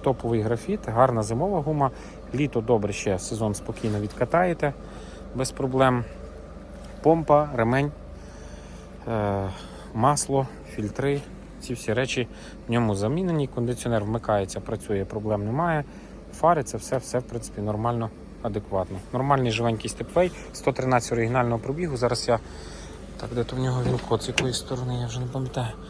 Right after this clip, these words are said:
з іншої. Зараз покажу вам він-код, також ви проб'єте по базі собі.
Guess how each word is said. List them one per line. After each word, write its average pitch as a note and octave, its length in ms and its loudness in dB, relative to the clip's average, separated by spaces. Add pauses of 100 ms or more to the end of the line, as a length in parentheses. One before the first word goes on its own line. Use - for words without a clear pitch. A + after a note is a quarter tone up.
(580)
з - 120 -6
іншої. A2 420 0 (680)
Зараз C3 180 6
покажу B2+ 420 6
вам B2 140 4
він-код, B2 400 2
також D#3 360 4
ви C#3 60 4
проб'єте B2+ 480 2
по A#2+ 140 2
базі D#3+ 300 8
собі. D3 360 0